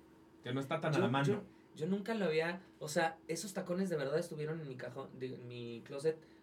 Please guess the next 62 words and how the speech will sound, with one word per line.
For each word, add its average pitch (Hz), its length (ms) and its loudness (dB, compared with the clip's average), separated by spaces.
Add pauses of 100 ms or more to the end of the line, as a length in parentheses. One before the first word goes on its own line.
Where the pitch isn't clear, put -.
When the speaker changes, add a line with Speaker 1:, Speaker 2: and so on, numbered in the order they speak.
(100)
Speaker 2:
guardados 143 640 2
porque 127 280 -6
sí, 196 380 -2
o 131 40 -8
sea, - 160 -6
porque - 260 -6
en 131 100 -2
algún 139 200 -2
disfraz 196 480 4
me 190 60 4
Speaker 1:
Sí, 185 40 6
Speaker 2:
iba 190 80 6
a 190 40 6
Speaker 1:
sí, 190 60 4
que 180 60 4
Speaker 2:
servir 180 160 4
Speaker 1:
pa' - 100 4
qué 185 60 4
Speaker 2:
alguna 190 120 6
Speaker 1:
los 185 80 6
Speaker 2:
vez 190 100 4
Speaker 1:
hice. - 40 -2
Speaker 2:
traer 185 240 4
tacones, 185 420 2
Speaker 1:
<laughs> - 20 -10
Sí, 131 60 -8
Speaker 2:
literal, 160 320 4
Speaker 1:
no, 156 80 4
Speaker 2:
o - 20 6
Speaker 1:
no 156 60 4
Speaker 2:
sea. 165 120 2
Speaker 1:
vas 180 180 4
a 160 40 -2
salir 135 260 2
así 139 200 0
de 135 120 0
que 131 160 0
a, 107 300 -2
a, 104 640 -6 (240)
Speaker 2:
Esa 202 200 2
Speaker 1:
a 262 40 6
Speaker 2:
era 269 80 6
la, 233 80 8
Speaker 1:
regal. 147 200 6
Speaker 2:
la, 151 160 6
la, 151 140 4 (260)
la, 147 80 -6
la 147 200 0
razón 147 240 -4
por - 100 -6
la 202 100 -2
que 151 80 -2
yo 151 80 -2
los 185 120 -2
tenía. 170 380 -2
En 143 180 -6
algún 208 420 -2
disfraz 220 440 -2
me 160 100 -4
van 143 180 -6
a 135 40 -12
servir, 117 240 -8